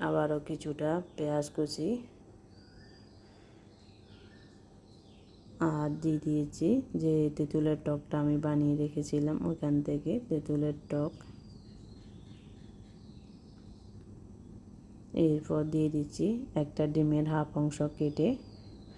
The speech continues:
আর অর্ধেকটা ডিম আমি একটু গ্রেট করে মিহি করে দিচ্ছি। এটা দেখা শেষ পর্যন্ত জন্য অপশনাল, আপনারা চাইলে স্কিপ করতে পারবেন। আর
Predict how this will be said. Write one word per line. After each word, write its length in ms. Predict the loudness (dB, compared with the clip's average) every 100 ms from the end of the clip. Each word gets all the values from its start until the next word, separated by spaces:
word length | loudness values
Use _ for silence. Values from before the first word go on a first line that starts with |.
| -18 -18 -18 -4 2
আর 80 | 4 4
অর্ধেকটা 400 | 4 2 2 2 4
ডিম 140 | 6 6
আমি 140 | 6 4
একটু 180 | 2 2 2
গ্রেট 220 | 4 2 2 0
করে 160 | 2 4
মিহি 200 | 4 2 2
করে 180 | 2 4 4
দিচ্ছি। 320 | 0 0 2 2 -2 -2 0
এটা 140 | 2 2 2
দেখা 260 | 0 0 0
শেষ 140 | 0 0
পর্যন্ত 360 | 0 0 0 2 2 4
জন্য 200 | 4 4 4 0 -4
অপশনাল, 440 | -4 0 4 4 4 -2 -14 -16 -16 -6 -2
আপনারা 300 | 2 4 4 6
চাইলে 240 | 4 6 2
স্কিপ 220 | 2 -4 2
করতে 240 | 0 2 2 4
পারবেন। 360 | 2 2 2 2 -2 -16 -18 -18 -16 -16 -16 -16 -16 -4
আর 60 | 0